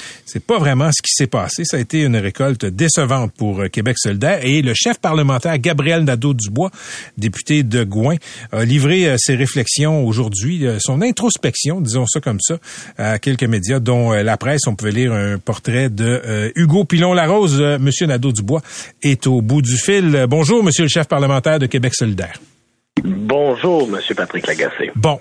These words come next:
Speaker 1: euh, écoutez, je vous, euh, je vous ai senti un peu ébranlé dans, dans le papier de Pilon-Larose dans La Presse aujourd'hui.
Speaker 2: Euh, ébranlé, euh, je sais pas, mais sincère, en tout cas, ça c'est certain. Euh, je,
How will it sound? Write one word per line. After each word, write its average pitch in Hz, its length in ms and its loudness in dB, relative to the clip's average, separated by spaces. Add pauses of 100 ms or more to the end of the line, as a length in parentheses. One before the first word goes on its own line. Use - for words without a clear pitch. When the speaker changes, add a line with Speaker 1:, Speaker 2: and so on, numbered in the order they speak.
(140)
Speaker 1:
euh, 139 400 2
écoutez, 180 520 -2
je 107 140 -2
vous, 143 380 4
euh, 127 120 2
je 110 100 -2
vous 117 180 0
ai 196 40 2
senti 180 460 0
un 202 100 2
peu 233 160 2
ébranlé 156 540 2
dans, 117 320 0
dans 117 100 0
le 113 60 0
papier 143 460 0
de 117 460 2
Pilon-Larose 127 600 0
dans 120 80 0
La 104 100 -2
Presse 143 280 -2
aujourd'hui. 98 440 -4 (1120)
Speaker 2:
Euh, 101 840 0 (120)
ébranlé, 135 760 2
euh, 117 360 2 (800)
je 113 120 0 (120)
sais - 80 0
pas, - 260 0
mais 240 160 2
sincère, 120 460 0
en 127 60 0
tout - 120 -12
cas, 113 180 -4
ça - 160 -4
c'est - 120 -12
certain. 135 460 -2 (180)
Euh, 90 320 2 (600)
je, 95 400 -2